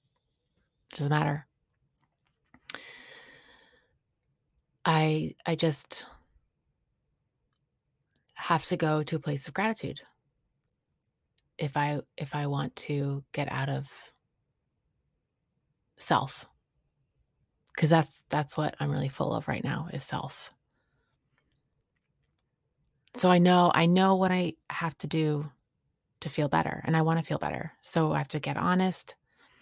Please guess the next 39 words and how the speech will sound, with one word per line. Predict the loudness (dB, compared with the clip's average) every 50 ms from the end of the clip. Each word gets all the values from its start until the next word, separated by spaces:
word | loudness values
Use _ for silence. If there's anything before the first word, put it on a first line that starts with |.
| _ _ _ _ -14
I |
have | -14 -6
to | -4
be | -4 -2 0
honest | 0 2 2 0 0 -2 -6
with | -10 -12
people | -12 -10 -6 -4 -2 -2 0
that | 0 0 0 -2 -6 _ _ _ -10
I've | -8 -8 -6 -4
snapped | -2 -2 -2 -2 -4 -4 -4
at | -4 -2 -2 -4 -4 -8 _ _ _ _ _ _ _ _ _ _ _ _ _ _ _ _ _ _ _ _ _ _ _ _ _ _ _ _ -4
and, | 0 0 2 2 2 2 0 -2 -4 -8 -14 _ _ _ _ _ _
um, | -8 -6 -6 -4 -4 -6 -6 -8 -10 -14 _ _ _ _ _ -14
apologize, | -8 -2 0 0 0 0 0 0 0 0 -2 -2
make | -4 -4 -2
amends, | 0 0 2 2 2 2 0 0 -2 -6 -4
and | -2 0 0 0
tell, | 0 0 2 4 4 4 2 -2 _ _ _ _ _ _ _ _ _ _ _ _ _ _ _ _ _ _ _ _ _ _ _ _ _ _ _ _ _ _ _ _ _ -4
and | -4 -2
just, | -2 -4 -6 _ _ _ _ -2
just | 0 0 0 -2 -6 -8
have | -4 -2 0 0
an | 2 2
hon-, | 2 2 2 0 2 4
honest | 4 6 6 4 4
conversation | 2 0 0 0 0 0 0 2 0
with | 0 0
my | 0 0
husband | 2 2 0 0 0 -2 -2
and | 0
be | 0 -2
like, | 2 2
"This | 2 2 4 2
is | -2 -4 -6 -6 -4
where | -2 0 0
I'm | 0 0
at | -2 -2 -4
right | -4 -4 -4
now." | -4 -4 -6 -6 -6 -8